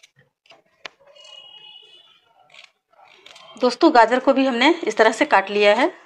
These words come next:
ये केला है फ्रेंड्स, इसका भी छिलका हटा के इसको भी छोटे छोटे टुकड़ों में काटेंगे।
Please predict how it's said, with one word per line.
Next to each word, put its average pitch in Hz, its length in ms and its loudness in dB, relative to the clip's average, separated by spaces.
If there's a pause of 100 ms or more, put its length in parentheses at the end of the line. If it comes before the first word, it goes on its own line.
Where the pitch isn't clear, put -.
(3000)
ये 247 100 -6
केला 254 320 4
है 294 120 0
फ्रेंड्स, 302 300 0 (420)
इसका - 200 -2
भी 247 100 -4
छिलका 233 300 -2
हटा 262 240 2
के 220 160 -2 (1900)
इसको 247 220 -4
भी 254 60 -4
छोटे 240 220 -4
छोटे 202 160 -4
टुकड़ों 196 280 -2
में 190 100 0
काटेंगे। 165 440 -4